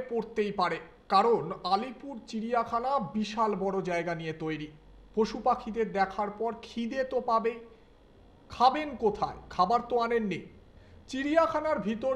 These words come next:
কিন্তু অনেক স্টল রয়েছে। আপনি যদি মনে করেন যে খাবার জন্য চিড়িয়াখানার ভেতরের স্টলগুলোকেই বেছে নেবেন, তাহলে কোনো সমস্যা নেই, নানা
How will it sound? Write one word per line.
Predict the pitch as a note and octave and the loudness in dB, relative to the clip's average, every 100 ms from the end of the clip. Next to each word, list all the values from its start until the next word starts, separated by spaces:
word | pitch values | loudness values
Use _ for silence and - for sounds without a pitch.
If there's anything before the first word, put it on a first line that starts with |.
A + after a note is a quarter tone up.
| - | -2
কিন্তু | A#3 G#3+ C4+ A3+ F#3+ | -4 -4 -6 -6 -4
অনেক | G3 B3 C4+ | -2 -2 -4
স্টল | - F#3+ E3+ D3 | -4 0 0 0
রয়েছে। | C#3 B2 B2+ - - - - - - - - | -4 -6 -10 -12 -20 -20 -20 -20 -20 -4 6
আপনি | - - C4+ A#3 | 6 4 -6 -4
যদি | B3+ A#3+ | -4 -2
মনে | G#3+ A#3+ | 0 0
করেন | B3 A#3+ D#3+ D3+ F#3 | 0 0 0 -4 -4
যে | G3 G#3+ G#3+ | 0 0 0
খাবার | - F#3+ A3+ A#3 G#3 | 0 4 4 2 0
জন্য | A#3 A#3 B3+ | -4 -2 -4
চিড়িয়াখানার | B3+ G#3 A3+ A3 A3 A3 G#3+ F3 | -4 -4 -2 -2 -4 -4 -6 -6
ভেতরের | F3+ A3 A3 A3 | -4 -2 -2 -2
স্টলগুলোকেই | A3 G#3 G3+ G#3+ G#3+ G#3+ | -4 -4 -2 -4 -2 -4
বেছে | E3+ F3+ A#3+ | -4 -4 -4
নেবেন, | A#3+ G3 B2 - - - B3+ | -4 -4 -6 -16 -20 -4 2
তাহলে | A#3 A#3+ C4+ C#4 | 2 0 -8 -8
কোনো | A3+ A#3 B3+ | -6 -6 -6
সমস্যা | A3+ F3 E3 - C#3+ | -6 -6 -6 -6 -8
নেই, | B2 - - - - _ - - | -8 -18 -20 -20 -20 _ -20 -6
নানা | D#3 A3 C#4+ | 2 2 4